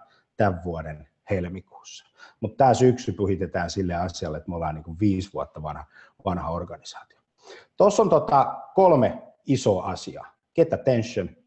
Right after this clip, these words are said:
get leads ja get deals. Ja se on se mantra, millä Sales Communications on, on, on, on mennyt eteenpäin. Mulla on tämmönen teesi.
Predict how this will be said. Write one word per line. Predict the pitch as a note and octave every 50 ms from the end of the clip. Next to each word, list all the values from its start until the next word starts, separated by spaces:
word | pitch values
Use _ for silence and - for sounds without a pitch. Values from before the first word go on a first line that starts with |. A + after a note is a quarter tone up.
| _
get | - A2+ G2 - -
leads | F#2+ F#2+ F2+ E2+ E2 D2 - - - _ _ _ _
ja | D#2+ D2 -
get | - G#2 F2 D#2+ - - G2
deals. | - F2 D#2+ D#2 D2 - - - _ - - _ -
Ja | F#2
se | C#3
on | C#3+ C3
se | B2
mantra, | A2+ A#2 A#2 A2 G#2 - F#2+ F2+ E2+ - - _ _
millä | G#2+ G2 G2 F#2+
Sales | - A2+ G#2+ G2+ -
Communications | - - F2+ F2 D#2+ - F2 E2 - - E2+ -
on, | D#2+ D2 - _ _ _ _ _ _ -
on, | F#2 F2+ F2 - _
on, | A2 F#2+ F2 E2 - _
on | - F#2+ E2+ F#2 F2+ - _
mennyt | G#2+ G#2 F#2+ F#2 F#2 F2 - -
eteenpäin. | G2+ F#2+ - - - - - _ - - - - _ _ _ _ _ _ _ - - - - - - _
Mulla | - B3 C#4+ D4
on | D4
tämmönen | D4 C#4+ A#3+ A#3 F#3+ -
teesi. | - E3 C3 G#2+ - G2+ - - _